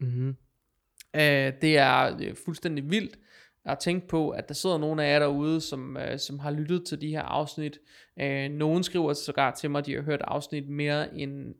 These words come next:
Speaker 2: én gang. Øh, nogen skriver, at de har hørt alle afsnit mere end én gang. Øh, nogen har hørt, øh, nogle afsnit mere end to gange. Øh, det, det er ret vildt, at der sidder nogle lyttere derude, der er så begejstrede for det her format, øh, og som nærmest binge-lytter det på den måde.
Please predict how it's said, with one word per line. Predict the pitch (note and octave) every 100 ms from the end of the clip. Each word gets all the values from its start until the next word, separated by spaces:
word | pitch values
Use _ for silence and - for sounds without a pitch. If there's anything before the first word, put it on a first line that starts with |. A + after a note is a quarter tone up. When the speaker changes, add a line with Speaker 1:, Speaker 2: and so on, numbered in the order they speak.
| -
Speaker 2:
én | C4+
gang. | G#3 F#3 F3+ - - - _ -
Øh, | D3 C#3+
nogen | D3 D#3+
skriver, | D#3+ D#3+
at | D#3
de |
har | C#3+
hørt | D3 C#3 -
alle | E3+ F3 A3
afsnit | - D#3+ - E3
mere | D#3 D3+ D3+ -
end | D3+ C#3+
én | D#3+ D3+
gang. | C#3 C#3 - - _ _ _
Øh, | C#3+ C#3+ D3
nogen | D#3+ F3
har | D#3
hørt, | C3+ D#3+ C#3 - -
øh, | D3 C#3 C3+
nogle | D3 D#3+ E3
afsnit | C#3+ C#3+ D#3
mere | C#3+ C#3+ D#3 D3+
end | C#3
to | C#3 -
gange. | - - C#3 C#3+ D3 _ - _ -
Øh, | D3+ C#3+ C#3 C3+ -
det, | D#3+ - -
det |
er | E3
ret | C#3+ E3+ -
vildt, | A#3 A3+ -
at | - -
der | D3
sidder | - G#3 D#3
nogle | D3 D#3 E3
lyttere | E3+ G3 F#3
derude, | D3+ E3
der | E3+
er | F2
så | D#3 - G3
begejstrede | F3+ - - F3 - -
for | C#3+ D3
det | D3+
her | D#3+ C#3+
format, | - D#3+ F#3+ F3 - _ _ _ _
øh, | D3+ D#3 D#3 D3+ D3+
og | -
som | D3 D#3+
nærmest | D3 D3 F3+ - -
binge-lytter | G3+ A#3+ - F#3 E3+ D#3+
det | C#3+
på | -
den | D#3 E3 -
måde. | D3+ C#3+ D#3 F3+